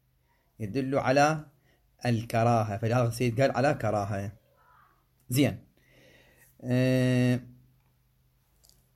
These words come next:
البعض أدخل هذا الموضوع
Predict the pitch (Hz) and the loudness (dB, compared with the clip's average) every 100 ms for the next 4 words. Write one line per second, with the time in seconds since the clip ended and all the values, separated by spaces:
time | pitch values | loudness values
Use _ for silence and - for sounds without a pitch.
0 | _ _ _ 143 127 120 185 185 165 143 | _ _ _ -2 0 2 6 8 6 4
1 | - _ _ _ _ _ _ - 180 - | -14 _ _ _ _ _ _ 2 2 2
2 | 147 135 143 170 170 147 147 143 131 143 | 0 2 4 6 4 2 0 0 0 -2
3 | 139 | -2